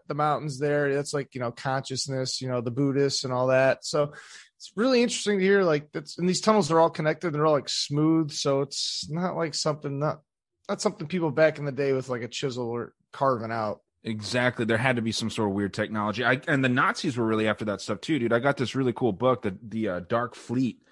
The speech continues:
Speaker 2: and it's all
Speaker 1: Yeah.
Speaker 2: about, like, the secret Nazi space program. It's a fascinating read. I just started it.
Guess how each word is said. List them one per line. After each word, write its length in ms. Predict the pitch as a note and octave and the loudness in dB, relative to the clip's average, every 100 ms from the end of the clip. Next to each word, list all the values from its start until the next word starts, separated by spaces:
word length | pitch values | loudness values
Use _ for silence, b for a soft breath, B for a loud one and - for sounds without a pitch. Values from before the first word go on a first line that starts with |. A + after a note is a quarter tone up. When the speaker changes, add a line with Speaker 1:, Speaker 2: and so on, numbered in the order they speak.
| b b b | b b b
Speaker 2:
and 140 | A#2 | -4
it's 140 | B2 C#3+ | -2 0
all 140 | C3 | 2
Speaker 1:
Yeah. 60 | B2+ | 4
Speaker 2:
about, 220 | B2 A#2+ | 4 2
like, 140 | A2+ | -2
the 80 | A2 | -6
secret 380 | - C#3+ A#2+ A#2+ | -6 -4 -4 -4
Nazi 300 | A#2 A#2 A#2 | -4 -6 -8
space 320 | - A#2+ A2+ | -6 -2 -2
program. 520 | - A#2 A2+ A#2+ A#2 | 0 2 2 2 0
It's 100 | A2 | -2
a 60 | G#2 | -8
fascinating 720 | - - C3 B2+ C3 A#2 G#2 | -10 -6 -6 -6 -6 -6 -4
read. 300 | G#2+ B2 G#2+ | -2 -2 -2
I 160 | G#2 G2+ | -4 -8
just 420 | G2 - D#3 - | -6 -2 0 0
started 340 | - C3+ C3 | 0 0 0
it. 200 | A#2 G2 | -2 -6